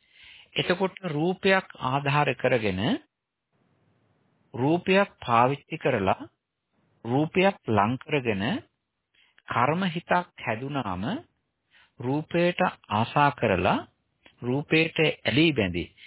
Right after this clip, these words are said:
ඒකෙන් ලබා දෙනකොට විපාකය හරියට රූපේකුයි නාමේකුයි දෙකක් දෙනවා. මේ, අ, ප්‍රතිසන්දි සිත තියෙන වෙලාව, පහළ වෙන වෙලාවේ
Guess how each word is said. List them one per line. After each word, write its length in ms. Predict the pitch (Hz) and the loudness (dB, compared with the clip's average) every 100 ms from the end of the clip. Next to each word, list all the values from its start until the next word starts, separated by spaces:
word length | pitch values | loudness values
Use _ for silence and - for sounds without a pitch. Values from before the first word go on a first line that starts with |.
| - - | -20 -4
ඒකෙන් 380 | 139 143 180 160 123 - | -2 0 -2 -6 -8 -8
ලබා 400 | 101 107 139 175 | -2 0 2 0
දෙනකොට 400 | 180 175 160 151 | 0 -4 -4 -6
විපාකය 640 | 110 104 - 127 127 - 120 117 127 - _ _ _ _ _ _ _ _ | -6 -6 0 2 2 0 0 0 -2 -14 _ _ _ _ _ _ _ _
හරියට 460 | - 120 135 147 147 | -2 -2 0 -4 -6
රූපේකුයි 960 | 117 120 156 - 139 123 127 123 120 123 - | -10 -8 -10 -6 -6 -6 -6 -4 -6 -10 -12
නාමේකුයි 760 | 98 107 123 131 123 120 117 101 | 0 4 4 2 -4 -6 -8 -2
දෙකක් 260 | 101 120 - | 0 -2 -4
දෙනවා. 300 | 78 69 - _ _ _ - - - - - | -12 -12 -16 _ _ _ -20 -20 -20 -20 -6
මේ, 640 | 120 135 180 233 240 247 _ _ _ _ _ _ _ _ _ - | -2 0 2 0 -2 -6 _ _ _ _ _ _ _ _ _ -14
අ, 240 | - 110 | -6 -6
ප්‍රතිසන්දි 720 | - 135 - 202 214 202 202 185 | -2 -2 -2 0 0 0 -2 -4
සිත 240 | 143 - 175 | -6 -8 -8
තියෙන 280 | 135 143 127 | -2 0 2
වෙලාව, 420 | 113 123 107 87 | 2 4 4 0
පහළ 280 | - 117 139 | -2 -2 0
වෙන 200 | 113 98 | 0 -2
වෙලාවේ 680 | 98 107 123 127 127 123 123 | -2 2 2 2 2 -2 -4